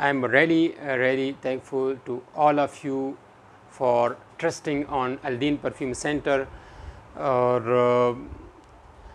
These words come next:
आज के ऑर्डर्स में जो हैं मुल्तान का वसीम भाई हैं, उसके Ganymede का fifty M L order हैं, Ganymede by Marc Antonio Barras,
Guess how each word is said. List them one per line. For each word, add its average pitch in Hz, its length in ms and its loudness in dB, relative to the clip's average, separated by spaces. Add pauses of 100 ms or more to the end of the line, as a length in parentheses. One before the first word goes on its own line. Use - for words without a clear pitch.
(140)
आज 170 300 8
के 151 120 -6
ऑर्डर्स 165 320 2
में 151 240 -2
जो 135 100 -2
हैं 135 340 -2 (2000)
मुल्तान 151 460 4
का 139 400 4 (1300)
वसीम 165 380 0
भाई 151 180 6
हैं, 139 280 -4 (180)
उसके 143 440 -4
Ganymede 143 520 0
का 139 260 2 (480)
fifty 147 340 -4
M 135 160 2
L 131 180 0 (440)
order 135 180 0
हैं, 131 280 -4 (500)
Ganymede 131 500 2 (360)
by 123 280 4
Marc 127 480 2
Antonio 127 520 -4
Barras, 120 540 -4